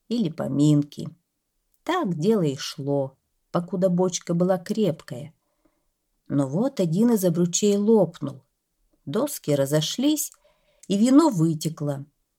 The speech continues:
Бочка начала рассыхаться, а покуда бочар собирался поставить новый обруч, и совсем развалилась. Доски и днища хозяйка сожгла в печи,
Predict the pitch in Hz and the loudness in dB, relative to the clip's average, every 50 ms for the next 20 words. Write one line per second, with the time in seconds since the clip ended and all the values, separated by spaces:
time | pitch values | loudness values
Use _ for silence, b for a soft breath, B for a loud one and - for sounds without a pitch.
0 | _ _ _ _ _ _ _ _ _ _ - 147 147 185 - - - - 185 196 | _ _ _ _ _ _ _ _ _ _ -10 -4 -2 -2 -2 -4 -6 -6 -6 -4
1 | 196 185 - 190 196 196 190 190 202 196 - - - 220 208 - 233 226 180 139 | -4 -6 -6 -4 -2 -2 0 0 0 -2 -4 -6 -8 -8 -8 -8 -6 -6 -6 -6
2 | - - - - - - _ _ _ _ _ _ _ _ _ _ _ _ _ - | -8 -10 -10 -10 -12 -16 _ _ _ _ _ _ _ _ _ _ _ _ _ -8
3 | - 196 170 269 285 277 - 339 320 247 202 196 180 196 202 - - 254 240 214 | -8 -4 -2 0 -2 -2 0 -2 0 0 2 4 4 2 2 2 0 0 0 0
4 | - - 180 170 170 185 190 196 202 196 - - 151 156 - 165 165 - - 180 | 0 -2 -2 0 2 4 4 6 6 4 2 0 -4 -2 -2 -2 -2 0 0 2
5 | 175 165 156 156 160 180 180 214 269 302 285 233 180 170 165 151 143 135 143 - | 2 2 0 -2 -2 -2 0 2 4 2 4 2 2 2 2 2 0 0 -4 -10
6 | 147 - - - - - 285 330 339 - - - 185 - - - 156 160 160 156 | -10 -10 -12 -14 -8 -2 -2 -2 -2 -2 -4 -4 -4 -4 -4 -2 0 2 2 4
7 | 147 143 135 135 139 143 139 135 135 135 123 131 131 - - - _ _ _ _ | 2 2 0 2 0 0 0 0 -4 -6 -6 -6 -8 -10 -12 -14 _ _ _ _
8 | _ _ _ _ _ _ _ _ _ _ _ - 202 262 285 277 - - - 247 | _ _ _ _ _ _ _ _ _ _ _ -4 -2 0 0 -2 -2 -6 -2 0
9 | 233 226 202 208 247 277 320 320 - - - 147 147 - 143 143 143 190 226 294 | 0 0 2 2 2 4 4 2 2 -2 -4 -4 -4 -2 -2 -2 0 0 -2 -2
10 | 294 - - 117 - - 139 143 143 135 151 147 151 151 - _ - 156 165 165 | -2 -6 -10 -10 -8 -6 -4 -4 -4 -2 0 0 0 -2 -4 _ -4 -4 -2 -2
11 | - - 285 311 294 | -2 -2 -2 -2 -2